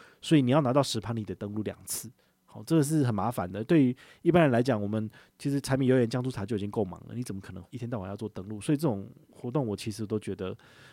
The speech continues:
呃，看得到吃不到，我都不太理的。好，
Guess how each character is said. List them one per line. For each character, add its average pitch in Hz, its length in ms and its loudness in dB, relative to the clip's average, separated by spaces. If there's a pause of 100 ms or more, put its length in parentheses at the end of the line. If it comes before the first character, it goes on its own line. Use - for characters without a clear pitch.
(140)
呃， 104 480 -6
看 143 100 -4
得 113 80 0
到 117 140 -2
吃 - 160 -12
不 - 80 -18
到， - 140 -14 (120)
我 107 80 -12
都 113 80 -2
不 - 100 -6
太 113 140 -2
理 98 200 -14
的。 - 200 -16
好， - 200 -18